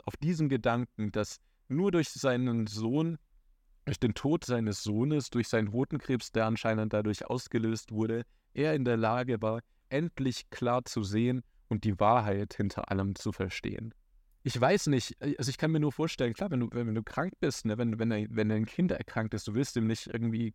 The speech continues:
Chemotherapie und Operationen unterziehen, vor allem wenn dann auch, äh,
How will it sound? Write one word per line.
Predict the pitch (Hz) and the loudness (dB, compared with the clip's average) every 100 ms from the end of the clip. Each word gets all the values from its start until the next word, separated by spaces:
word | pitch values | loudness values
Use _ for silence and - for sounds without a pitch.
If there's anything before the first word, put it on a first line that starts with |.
| - | -2
Chemotherapie | 147 151 - 113 107 - 113 | 0 0 0 0 0 -2 2
und | 110 113 | 2 2
Operationen | - 110 107 - 123 165 139 113 | 0 0 -2 -2 2 2 2 0
unterziehen, | - 110 107 - 110 | -2 -2 -4 -2 -4
vor | 104 - | -2 0
allem | 139 120 | 0 2
wenn | 113 | 2
dann | 113 - - - _ | 0 -2 -12 -20 _
auch, | 123 117 - - | 0 0 -2 -8
äh, | - 110 | -2 0